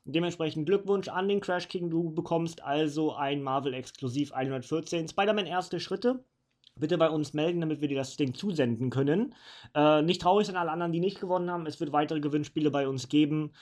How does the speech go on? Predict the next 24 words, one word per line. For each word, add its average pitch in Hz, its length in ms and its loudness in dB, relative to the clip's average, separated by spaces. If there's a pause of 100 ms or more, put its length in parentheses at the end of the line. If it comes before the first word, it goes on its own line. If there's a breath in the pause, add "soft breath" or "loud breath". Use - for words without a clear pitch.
(340 loud breath)
Da 131 540 6
nicht 131 440 -2
verzagen. 135 720 0
Also, 165 340 4
neues 220 360 6
Comic-Review, 175 580 4
beziehungsweise 151 300 2
Reviews 180 560 4
in 147 100 2
dem 147 180 4
Fall 143 200 2
ja, 151 200 2
weil 147 140 4
es 147 80 -2
sind 165 180 -2
zwei 147 240 6
Comics. 117 460 -2
Also, 123 320 -2
Spider-Man, 156 560 0
Spider-Verse, 139 760 0
Sonderband 175 600 0
eins 156 300 -2
und 117 240 -4
zwei. 180 380 -2